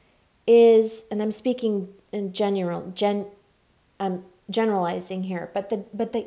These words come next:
end of life doula movement usually looks like somebody, I would say ninety percent of the time, cisgendered women, somebody s-, going into a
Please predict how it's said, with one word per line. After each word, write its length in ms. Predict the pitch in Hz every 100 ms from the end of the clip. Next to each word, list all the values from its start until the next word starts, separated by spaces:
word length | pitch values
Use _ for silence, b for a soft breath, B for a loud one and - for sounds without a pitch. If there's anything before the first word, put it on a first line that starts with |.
| -
end 220 | 277 349
of 180 | 370 302
life 300 | 285 247 233 - 185
doula 360 | - 240 233 214
movement 800 | 190 190 208 185 - - - - - b b b b b b b _ _ _
usually 760 | 226 214 254 339 359 359 359 294
looks 500 | 233 208 202 - -
like 560 | 180 170 170 - - _ _ _ -
somebody, 960 | - - 285 294 247 185 151 185 269 _ _ _ _
I 140 | 180 190
would 160 | 185
say 240 | - 190 170
ninety 400 | 165 175 202 220
percent 400 | 226 - 190 185
of 80 |
the 80 | 175
time, 680 | 180 - 170 170 170 175 185 _
cisgendered 840 | - - 196 - - 190 185 180 180 - _ _ _ _ _ _ _ -
women, 500 | 180 165 147 170 233 b b b b b b _ 208 196 _ 147 208 -
somebody 920 | - - - 285 320 247 180 190 220 -
s-, 160 | - -
going 600 | 190 226 226 330 320 262
into 460 | 233 226 233 214
a 380 | 190 180 180